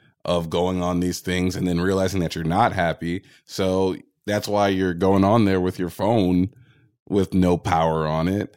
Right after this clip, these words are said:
so that you can get out of it, 'cause so you don't have to confront the actual, you know, I don't gotta do this to you on no podcast.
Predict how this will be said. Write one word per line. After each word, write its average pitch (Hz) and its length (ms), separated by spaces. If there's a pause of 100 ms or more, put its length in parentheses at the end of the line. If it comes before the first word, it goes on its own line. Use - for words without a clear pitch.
so - 140
that 107 100
you 107 80
can 110 140
get 110 140
out 127 180
of 98 100
it, 98 180
'cause - 120
so - 80
you 98 160
don't 98 100
have 95 100
to 87 60
confront 95 540
the 95 140
actual, 90 720 (380)
you 160 120
know, 170 100
I 175 160
don't 170 100
gotta 98 160
do 87 140
this 82 160
to - 80
you 90 100
on 80 100
no 80 100
podcast. 87 640